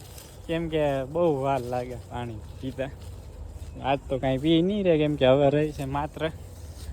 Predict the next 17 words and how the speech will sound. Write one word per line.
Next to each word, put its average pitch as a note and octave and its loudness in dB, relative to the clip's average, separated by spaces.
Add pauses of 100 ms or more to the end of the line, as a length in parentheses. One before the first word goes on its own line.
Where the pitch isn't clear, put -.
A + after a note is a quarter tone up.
(160)
કલાક, D3+ 2
પોણી D#3 0
કલાક B2 -4
રહી C3 -4
છે B2 -6
લાઇટને A#2+ -4
હવે. C#3 -4 (520)
તો A#3+ -2
ડાયરો A3 0
હને F#3 -4 (640)
ચા F#3+ 0
પીને F#3+ -4
આવી F3+ -4
ગયા C#3+ -2
પાછા C#3 -6 (260)
પાણી C3+ -4
વાળવાને. B2 -6